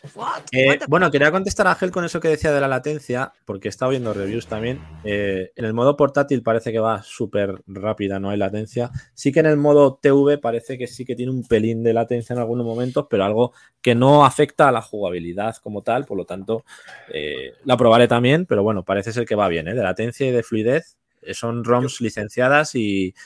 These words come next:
Speaker 2: de muy
Speaker 3: Mm.
Speaker 2: buena calidad.
Speaker 3: Sí, sí, sí, sí,
Speaker 2: Y recordar
Speaker 3: eso es
Speaker 2: también
Speaker 3: verdad, es verdad.
Speaker 2: una cosa muy interesante:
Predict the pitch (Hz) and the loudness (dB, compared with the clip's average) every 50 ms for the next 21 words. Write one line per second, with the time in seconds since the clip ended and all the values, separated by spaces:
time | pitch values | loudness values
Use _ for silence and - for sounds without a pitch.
0 | _ _ - 110 104 101 104 107 107 113 110 104 101 - 95 92 90 92 90 92 | _ _ -2 -2 0 2 2 2 2 2 2 0 0 -2 -2 -2 -2 -4 -4 -6
1 | _ _ 123 - _ _ _ - - - 175 165 - - - 170 143 156 147 - | _ _ -20 -20 _ _ _ -20 -14 -12 -12 -12 -12 -14 -14 -14 -12 -12 -6 4
2 | 156 185 196 190 170 165 156 170 180 202 202 185 165 156 156 165 190 247 277 - | 6 8 8 10 8 8 8 8 8 6 6 6 2 4 4 2 2 2 0 -6
3 | 143 - _ 156 131 135 123 131 _ _ - 131 143 156 147 156 151 139 156 143 | -8 -12 _ -16 -16 -16 -16 -18 _ _ -10 -2 0 0 2 2 0 0 0 0
4 | 143 139 143 135 131 131 147 143 147 151 175 180 - - _ | 2 2 4 4 4 2 0 -4 -2 0 0 -2 -2 -4 _